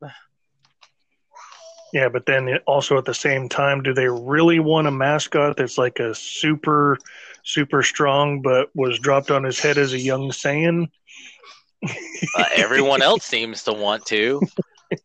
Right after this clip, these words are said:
Speaker 2: Like, honest, <sighs> I, Goku used to be my favorite character, but man, they ruined him. They just ruined him.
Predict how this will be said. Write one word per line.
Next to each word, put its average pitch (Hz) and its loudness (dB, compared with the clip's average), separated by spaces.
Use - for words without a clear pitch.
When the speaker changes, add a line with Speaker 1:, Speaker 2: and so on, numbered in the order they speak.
Speaker 2:
Like, 107 2
honest, 147 2
<sighs> - -14
I, 131 2
Goku 175 2
used - -8
to 123 -12
be 123 0
my 104 0
favorite 98 -2
character, 80 -4
but 73 -8
man, 139 -2
they 101 2
ruined 90 -8
him. 73 -8
They 123 2
just 101 -2
ruined 80 -14
him. 73 -12